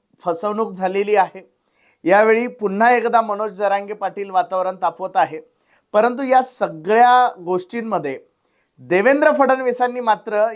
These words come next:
या सगळ्या मोर्चाची स्ट्रॉंग फिल्डिंग लावलेली आहे.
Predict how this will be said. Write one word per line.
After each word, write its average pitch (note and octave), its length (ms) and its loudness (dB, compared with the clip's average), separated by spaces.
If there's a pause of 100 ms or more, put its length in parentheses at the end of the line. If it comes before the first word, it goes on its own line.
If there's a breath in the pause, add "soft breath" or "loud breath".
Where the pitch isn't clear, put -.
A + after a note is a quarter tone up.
या G3 160 2
सगळ्या G3+ 580 0
मोर्चाची G3 600 -8
स्ट्रॉंग G3 520 -2
फिल्डिंग F3 340 -10
लावलेली C#3+ 440 -6
आहे. C#3+ 240 -6